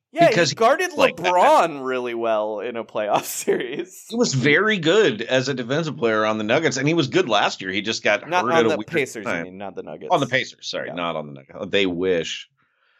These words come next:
Speaker 2: Um,
Speaker 1: Well, and, okay, so who you got, Sean?
Speaker 2: uh, I'm
Speaker 1: Jazz?
Speaker 2: t-, I'm respecting the, respecting the hell out of the Jazz.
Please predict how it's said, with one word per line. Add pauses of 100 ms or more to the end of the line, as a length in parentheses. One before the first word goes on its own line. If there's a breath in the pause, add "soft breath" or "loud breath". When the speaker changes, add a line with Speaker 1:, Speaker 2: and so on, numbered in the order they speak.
(220)
Speaker 2:
Um,
Speaker 1:
Well,
and, (880 loud breath)
okay,
so
who
you
got,
Sean? (920)
Speaker 2:
uh,
I'm
Speaker 1:
Jazz?
Speaker 2:
t-, (280)
I'm
respecting
the,
respecting
the
hell
out
of
the
Jazz.